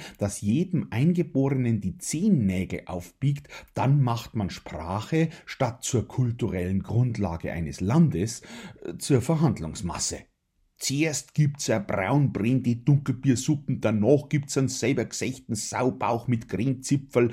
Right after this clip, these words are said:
und für die Kleiner gibt's aufplatzte Pumuckl-Blunsen.“ Wer die Lektüre derartiger Speiseangebote hinter sich gebracht hat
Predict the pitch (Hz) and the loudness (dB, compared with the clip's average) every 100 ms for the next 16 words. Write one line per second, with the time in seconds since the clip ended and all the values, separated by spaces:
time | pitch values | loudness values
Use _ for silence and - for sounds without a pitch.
0 | - - 135 - 113 104 92 107 131 123 | 0 0 2 2 0 -2 0 2 2 2
1 | 135 - - - 104 113 - 95 110 - | 0 -2 -6 -4 -2 -4 -6 -6 -4 -6
2 | - 101 - 135 135 123 110 98 - 117 | -4 -4 2 4 6 4 0 -2 2 2
3 | 110 85 78 - - _ - - - - | 2 0 -6 -10 -20 _ -20 -20 -20 -20
4 | - - 104 107 95 - - 139 160 165 | -12 -6 -2 0 -2 -2 0 2 2 0
5 | - 110 185 135 113 101 87 - 80 87 | 0 0 0 -4 -4 -4 -6 -6 -4 -4
6 | 113 - 120 113 104 107 104 87 110 120 | -4 -4 -6 -6 -6 -6 -4 -2 -2 -2
7 | 120 113 - - 120 107 - 127 123 | -2 -4 -6 -6 -4 -6 -4 -6 -6